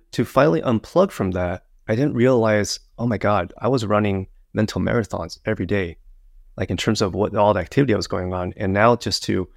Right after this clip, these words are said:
stop, full stop, I was like, my body just needed to recalibrate,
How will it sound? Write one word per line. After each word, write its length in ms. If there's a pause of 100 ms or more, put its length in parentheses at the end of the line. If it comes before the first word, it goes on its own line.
stop, 500 (300)
full 160
stop, 460 (540)
I 40
was 100
like, 180 (120)
my 160
body 340
just 180
needed 200
to 100
recalibrate, 680